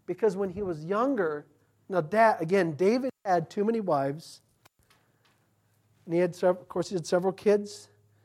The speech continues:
And so one of the things about his relationship with Adonijah is,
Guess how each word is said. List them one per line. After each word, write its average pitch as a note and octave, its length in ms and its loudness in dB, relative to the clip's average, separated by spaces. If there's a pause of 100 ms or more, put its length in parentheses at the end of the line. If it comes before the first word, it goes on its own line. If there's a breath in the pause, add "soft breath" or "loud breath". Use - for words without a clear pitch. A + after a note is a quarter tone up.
(1200)
And E3 140 -2
so F3+ 260 6
one F3 320 2
of A3+ 60 2
the G3+ 100 -2
things F#3+ 240 0
about F3 240 4
his D#3 160 -4
relationship E3+ 540 -2
with D3+ 120 -6
Adonijah D#3 580 0
is, C3+ 220 -8